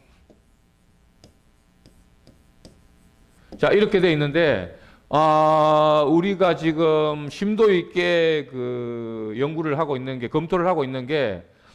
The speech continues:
모든 기준을 달러 기준으로 바꾸려고 지금 검토를 하고 있습니다. 그래서 제가 사전 공지를 잠깐 하는 거예요. 확실하게 결정은 안 됐지만, 어, 우리가 글로벌로 진출을 해야 되기 때문에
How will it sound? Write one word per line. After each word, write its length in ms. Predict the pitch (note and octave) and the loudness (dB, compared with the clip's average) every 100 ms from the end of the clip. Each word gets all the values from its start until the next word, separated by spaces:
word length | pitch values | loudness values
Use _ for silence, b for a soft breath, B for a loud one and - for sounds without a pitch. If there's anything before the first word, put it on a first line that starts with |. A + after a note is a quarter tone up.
| b | b
모든 440 | B2 D#3 G3 G#3+ E3+ | -2 0 2 0 -4
기준을 440 | D#3+ F3+ F3 E3 | -8 -6 -6 -4
달러 360 | E3 A#3+ G#3+ D3 | 0 2 2 -2
기준으로 480 | C3+ C#3 C3+ B2+ A#2+ | -8 -10 -6 -6 -6
바꾸려고 1000 | G2 - C#3 C#3 C3+ A#2+ B2+ C#3+ D3+ D3 | -12 -12 -10 -8 -6 -6 -4 -6 -8 -14
지금 240 | - A#2 G#2 | -14 -12 -8
검토를 400 | C3+ C3+ C#3+ C3+ | -8 -6 -4 -4
하고 180 | G#2+ | -4
있습니다. 520 | F2+ G2+ F#2+ E2+ D2+ E2 | -8 -12 -14 -12 -14 -14
그래서 180 | A#2 G#2+ | -14 -8
제가 140 | B2 | -8
사전 300 | A#2 B2+ D3 | -8 -8 -6
공지를 360 | D3 D3 C#3+ G#2+ | -6 -6 -6 -6
잠깐 300 | G2+ G2 A#2 | -8 -8 -6
하는 200 | C#3+ C#3+ | -6 -6
거예요. 260 | A2+ A#2 - b b - | -6 -8 -12 b b -8
확실하게 480 | F#3 - F#3+ D#3 | -4 0 0 0
결정은 400 | C3+ F#3+ G#3 F#3+ | 0 -2 0 -2
안 100 | C3+ | -2
됐지만, 580 | C3 C#3+ C3 C#3+ D#3 E3+ - b b b | -4 -6 -6 -4 -4 -6 -12 b b b
어, 120 | A2 | -8
우리가 280 | A#2+ C#3+ C3 | -6 -4 -4
글로벌로 420 | C#3 E3 F3+ E3 | 0 0 0 -2
진출을 360 | - D3 E3 D#3+ | -4 -6 -4 0
해야 140 | G3 | 0
되기 240 | D#3+ C3 - | 0 -6 -6
때문에 600 | A#2 A#2+ C#3+ A#2 F#2+ | -8 -6 -4 -4 -6